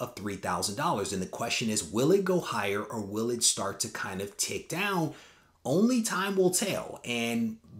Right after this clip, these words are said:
based upon its position on this list,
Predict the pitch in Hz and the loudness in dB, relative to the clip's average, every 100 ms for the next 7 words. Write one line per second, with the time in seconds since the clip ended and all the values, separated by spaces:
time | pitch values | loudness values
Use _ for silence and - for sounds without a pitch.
0 | 98 135 175 - - - 139 127 117 123 | 0 4 4 4 0 0 0 0 0 -2
1 | 123 - - 101 135 139 - 127 113 - | -2 -2 -2 2 2 2 0 0 -2 -2
2 | 117 104 95 95 - 202 208 - - | -2 0 2 4 4 4 2 2 0